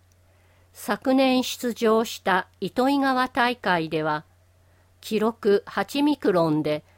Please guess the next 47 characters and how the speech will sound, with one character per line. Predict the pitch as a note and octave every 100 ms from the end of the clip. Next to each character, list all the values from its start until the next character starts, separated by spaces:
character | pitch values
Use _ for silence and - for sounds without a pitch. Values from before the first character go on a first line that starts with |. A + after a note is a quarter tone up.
| _ _
悔 | - F#3 G3+
し | C4 - B3+
い | G#3
思 | E3+ E3+ G3
い | G#3
を | D3+ D#3+
し | -
た | F3
と | E3 D3+
い | C#3 C3
う。 | E3+ - _ _ _ _ _ _ _ _ _ _ _ D3
リ | D#3
ベ | F3 A#3
ン | C4+
ジ | E3+
し | F#3 -
た | F#3 F#3+
い | F3+
で | D3 D#3+
す、 | - - _ _ -
と、 | E3+ E3 - _ _ _ _ -
今 | C4+ C4+
大 | B3 G3 G3
会 | F#3+ G3+ F3 E3+ E3
へ | D#3+ -
闘 | - C4 C#4
志 | - E3+
を | D#3
燃 | D3 C#3
や | B2+ -
す。 | - - _ _ _ _ _ _ _ _ _ _ _ _ _ _
そ | - - B3+
ん | D4
な | C4
素 | B3 B3
晴 | A#3 C#4+
ら | D4+
し | - C#4 A3
い |
技 | D#3+ G3
術 | G3 - E3
が | D#3+ E3 F3+
集 | -
ま | G3 F#3
る | D#3+
大 | D3+ D#3+ A3
工 | -